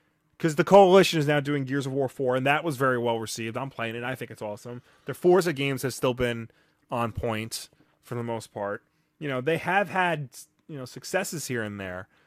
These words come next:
but something must be slipping, like, inside, you know, the Redmond offices.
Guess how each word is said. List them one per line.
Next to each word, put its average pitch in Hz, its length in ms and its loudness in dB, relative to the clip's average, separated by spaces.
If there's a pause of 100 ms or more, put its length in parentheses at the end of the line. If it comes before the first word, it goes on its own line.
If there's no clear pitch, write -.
(320)
but - 280 0
something 175 600 0
must 156 240 -2
be 143 320 -6
slipping, 151 640 -6 (200)
like, 131 340 -6 (140)
inside, 139 800 -2 (720)
you 127 120 -8
know, 113 360 -6 (220)
the 123 80 -4
Redmond 123 360 2
offices. 110 680 -2